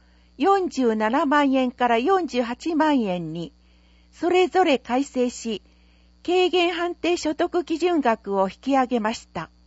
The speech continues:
世帯主に納税通知書が届きます。今月中旬、世帯主に納税通知書が届きます。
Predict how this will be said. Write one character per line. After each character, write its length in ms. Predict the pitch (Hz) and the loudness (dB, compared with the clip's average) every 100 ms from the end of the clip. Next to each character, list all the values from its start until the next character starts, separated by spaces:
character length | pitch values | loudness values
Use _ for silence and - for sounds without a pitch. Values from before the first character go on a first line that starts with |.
| _ _ _ _ _ _ _ _ _ _ _ _ _ _ _ _ _ _ _ _ | _ _ _ _ _ _ _ _ _ _ _ _ _ _ _ _ _ _ _ _
世 80 | 381 392 | 2 4
帯 140 | 330 | 4
主 320 | 269 - 233 | 2 -2 -6
に 220 | 208 202 | -4 -4
納 260 | 208 302 359 | 0 2 2
税 280 | 349 359 349 | 2 2 0
通 240 | 330 339 | -2 -4
知 160 | - 330 | -2 -8
書 220 | - 262 | -4 -2
が 140 | 214 | -2
届 400 | 208 208 220 - | -6 -6 -6 -6
き 20 | 190 | -10
ま 140 | 196 | -10
す。 200 | - - _ _ _ _ _ _ _ _ _ _ _ _ _ _ | -16 -20 _ _ _ _ _ _ _ _ _ _ _ _ _ _
今 260 | - 381 370 | 2 4 4
月 300 | 359 359 339 | 2 0 -4
中 300 | 311 339 311 | 0 0 0
旬、 320 | 277 269 247 _ _ _ | 0 0 -2 _ _ _
世 220 | _ 320 - | _ -6 4
帯 240 | 381 370 | 4 4
主 340 | 254 269 - 214 | 2 0 -4 -8
に 240 | 185 - - | -8 -10 -2
納 280 | 262 359 | 0 0
税 280 | 302 359 359 | 2 2 2
通 260 | - 330 320 | 0 -4 -4
知 140 | 339 | -6
書 180 | - 233 | -2 -2
が 140 | 208 | -2
届 360 | 208 202 208 196 | -6 -6 -6 -4
き 20 | |
ま 120 | 165 202 | -8 -8
す。 220 | - | -16